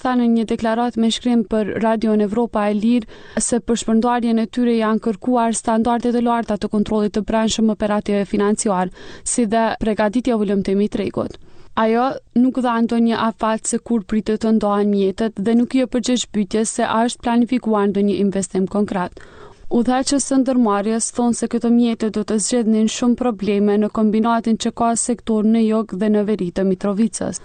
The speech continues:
Kryetari i Sindikatës së Punëtorëve të Trepçës,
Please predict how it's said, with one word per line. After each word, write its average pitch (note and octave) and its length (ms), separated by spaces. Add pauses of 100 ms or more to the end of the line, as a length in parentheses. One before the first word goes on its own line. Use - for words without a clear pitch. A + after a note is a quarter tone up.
(300)
Kryetari B3 560
i A3 60
Sindikatës A3+ 720
së G#3+ 100
Punëtorëve A3+ 460
të B3 180
Trepçës, G3 560